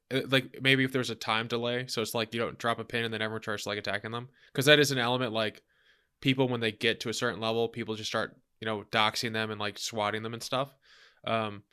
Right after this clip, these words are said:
so if there was, like, a time delay element, so, like, they can drop a pin, uh, not, you know, drop a, an area, um, and then other people can come and get stamped, I think that'd be really interesting. Um,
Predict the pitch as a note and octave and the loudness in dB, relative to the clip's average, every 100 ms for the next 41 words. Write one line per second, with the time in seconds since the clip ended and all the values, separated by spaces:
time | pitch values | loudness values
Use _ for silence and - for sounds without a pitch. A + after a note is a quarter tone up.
0 | _ - C3+ C3 B2+ A2+ - A2+ A2+ A#2+ | _ -2 2 4 4 2 2 0 2 0
1 | A#2+ A#2 A2+ A#2+ B2 - A#2 A2 A2+ A2 | 2 2 2 0 -4 -4 -4 -2 -4 -2
2 | A2 A2 - - A2+ A2+ A2+ _ - A#2+ | 0 0 0 -4 -4 -4 -10 _ -6 -2
3 | A#2+ A#2+ - A#2 G#2+ G#2+ A#2 - G#2+ G#2 | 0 -2 -2 -6 -4 2 0 2 -2 -2
4 | - _ _ - A2+ A#2 A2 A2 A2 - | -6 _ _ -4 0 2 2 2 0 -4
5 | - - - - A2+ G#2+ G#2 G2+ _ A#2 | -6 -6 -14 -2 0 2 -2 -10 _ -6
6 | A#2 A#2 A2+ A#2 A2+ - A2+ G#2+ G#2+ - | -2 -2 -4 -6 -8 -4 -4 -4 -6 -4
7 | A2+ A#2 B2+ _ _ - G#2+ A2+ A2 A2 | -2 -2 -6 _ _ -8 -6 -2 -2 0
8 | A2+ A2+ A#2 - B2+ C3+ - _ _ _ | -2 -2 -4 -6 -8 -10 -14 _ _ _
9 | - G#2+ G2+ G2 | -2 -2 -2 -8